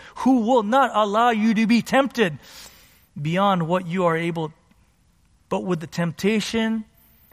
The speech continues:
will provide the way of escape. The Father will give you a way out so that you will be able to endure it.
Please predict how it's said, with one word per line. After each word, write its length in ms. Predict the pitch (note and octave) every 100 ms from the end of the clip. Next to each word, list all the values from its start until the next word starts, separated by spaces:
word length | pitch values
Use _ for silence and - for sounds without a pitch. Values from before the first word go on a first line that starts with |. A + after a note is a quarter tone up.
| _
will 140 | - D#3
provide 560 | D3+ C3+ D#3 E3+ E3+
the 80 | C#3+
way 220 | C3+ D3+
of 120 | D3+ C3+
escape. 480 | - - C#3+ C#3+ B2+ _ _ _ _ _ _ _
The 80 | -
Father 800 | - - E3+ E3+ F3 E3+ E3+ D#3 _
will 120 | D3+
give 260 | C3+ C#3 C#3+
you 140 | D3+
a 40 | C#3
way 300 | C3+ C#3 C#3
out 420 | C3+ C#3 C3+ - - _ _ _ _ -
so 160 | -
that 120 | C#3+ C3+
you 220 | D3+ E3
will 80 | D3
be 160 | D3+
able 120 | C#3+
to 180 | B2+ C#3 -
endure 460 | C#3 C3+ C3 C3 C3
it. 260 | C#3 -